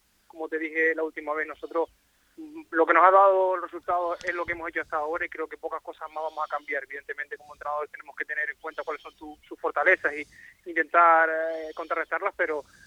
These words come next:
nuestro sistema de juego, nuestra manera de jugar va a ser la misma, porque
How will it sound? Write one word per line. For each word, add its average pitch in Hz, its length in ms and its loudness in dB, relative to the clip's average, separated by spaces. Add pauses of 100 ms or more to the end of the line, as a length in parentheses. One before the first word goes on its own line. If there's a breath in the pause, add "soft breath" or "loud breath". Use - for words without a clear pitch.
(120)
nuestro 165 500 -4
sistema 175 280 -6
de 165 60 -6
juego, 170 180 -6
nuestra 160 180 -8
manera 165 200 -4
de 143 100 -4
jugar 156 180 -2
va 151 60 -2
a - 40 -12
ser 151 280 -2 (320)
la 160 160 0
misma, 196 300 -6
porque 160 400 -2